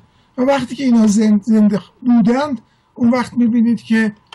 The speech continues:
مثلاً در سوریه حضور پیدا می‌کنند،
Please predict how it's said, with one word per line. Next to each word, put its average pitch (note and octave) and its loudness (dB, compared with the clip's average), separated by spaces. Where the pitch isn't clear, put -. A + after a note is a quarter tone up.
مثلاً G#3+ 0
در G#3 0
سوریه G3 0
حضور G3 -2
پیدا G3+ -6
می‌کنند، F3+ -6